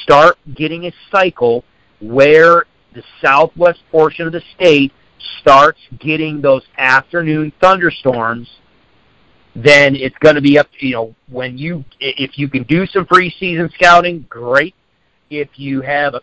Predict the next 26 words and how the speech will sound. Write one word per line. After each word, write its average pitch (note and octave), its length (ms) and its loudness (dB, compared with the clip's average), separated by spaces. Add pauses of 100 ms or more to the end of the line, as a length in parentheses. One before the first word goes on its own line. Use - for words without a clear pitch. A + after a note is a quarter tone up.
contact F3 720 -4
in E3 120 -10
that E3 220 -2
area E3+ 340 -2
that C3+ 180 -8
can A#2 120 -20
kinda C#3+ 300 -6
keep D3+ 360 -14
you D3+ 200 0
in C#3 60 0
the B2+ 80 -2
loop D3 380 4
on D3+ 260 4
what's D3+ 200 2
going D3 260 2
on, D3 300 -2 (120)
great. C3 480 2 (640)
Otherwise, D#3+ 440 2 (120)
keep E3+ 200 -12
your C#3 120 -6 (140)
face D#3+ 260 0 (140)
every D3+ 380 0 (140)
day C#3 460 2 (300)
glued D#3 640 2 (160)
to C3 340 -2 (300)
any E3 320 0